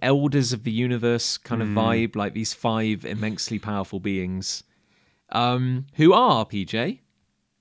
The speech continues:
Speaker 2: Uh, Shazam, the Phantom Stranger,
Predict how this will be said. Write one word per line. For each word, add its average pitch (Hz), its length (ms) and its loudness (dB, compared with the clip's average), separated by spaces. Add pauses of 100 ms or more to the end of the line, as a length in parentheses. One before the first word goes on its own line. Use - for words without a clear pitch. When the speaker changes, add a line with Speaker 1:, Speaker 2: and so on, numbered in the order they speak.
(600)
Speaker 2:
Uh, 139 220 2 (300)
Shazam, 143 800 0
the 113 80 -12
Phantom 127 340 -4
Stranger, 151 640 -2